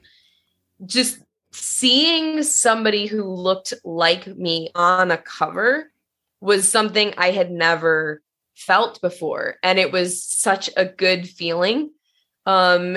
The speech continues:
and that stuck with me. And so that's a big reason why when I'm publishing books now, or I'm also an author coach, I help other people become published authors too.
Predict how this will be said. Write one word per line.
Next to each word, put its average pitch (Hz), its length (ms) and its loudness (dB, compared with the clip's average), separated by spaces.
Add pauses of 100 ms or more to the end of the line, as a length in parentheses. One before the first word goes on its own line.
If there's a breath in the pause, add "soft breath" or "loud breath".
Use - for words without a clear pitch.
(160)
and 185 560 2 (340)
that 185 300 0
stuck - 500 -2
with 190 240 -4
me. - 380 -10
And 180 240 0
so 165 800 2 (120)
that's 185 260 2
a 196 40 0
big 190 340 0
reason 180 440 -4
why 156 560 -4 (840)
when 185 380 0
I'm 190 160 4 (440)
publishing 190 460 -6
books 180 260 -2
now, 170 240 2
or 175 540 2 (120)
I'm 190 220 0
also 190 460 -2
an - 60 -6
author 175 260 2
coach, 160 320 -6
I 165 80 -4
help 165 220 -4
other 175 260 0
people 175 320 -6
become 160 300 -10
published 165 400 -6
authors 156 380 -4
too. 185 380 0